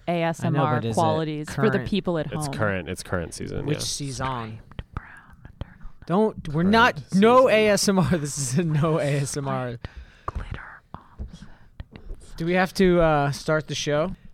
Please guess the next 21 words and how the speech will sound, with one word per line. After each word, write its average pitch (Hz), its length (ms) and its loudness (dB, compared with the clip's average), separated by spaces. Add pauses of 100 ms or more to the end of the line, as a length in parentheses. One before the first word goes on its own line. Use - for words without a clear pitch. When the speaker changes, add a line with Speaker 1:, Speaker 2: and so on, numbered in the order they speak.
(140)
Speaker 2:
Uh, 165 300 4
yeah, 185 240 2
episode 180 380 -2
seventy-five 165 580 -2
of 135 60 -18
Corporate 156 300 -2
Lunch. 160 240 -4
This 139 240 -8
is, 135 300 -8
uh, 131 240 -2
G 131 180 -8
Q 139 160 -12
Styles 131 360 -4
Customer 131 400 -8
Service 120 360 -10
Fashion 120 380 -8
Podcast, 117 640 -10
where 113 580 -8
we 120 640 -8 (760)
tell 135 240 -6
you 117 520 -6